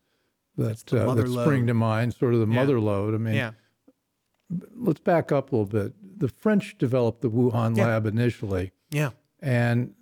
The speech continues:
Speaker 1: they told the French, "You're not allowed to use this to develop bioweapons."
Speaker 2: Right.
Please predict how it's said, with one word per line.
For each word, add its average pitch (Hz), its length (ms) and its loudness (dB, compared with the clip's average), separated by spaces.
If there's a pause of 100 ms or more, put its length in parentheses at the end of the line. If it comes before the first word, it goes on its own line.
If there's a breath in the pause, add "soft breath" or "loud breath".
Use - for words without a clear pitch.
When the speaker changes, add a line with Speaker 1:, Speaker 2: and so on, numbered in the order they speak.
(100)
Speaker 1:
they 139 540 -2
told 139 400 0
the 110 80 -8
French, 135 580 -2
"You're 123 140 2
not 127 260 0
allowed 120 420 0
to 104 100 -8
use 117 340 0
this 117 260 2
to - 140 -6
develop 104 480 0
bioweapons." 107 840 0
Speaker 2:
Right. 131 120 -10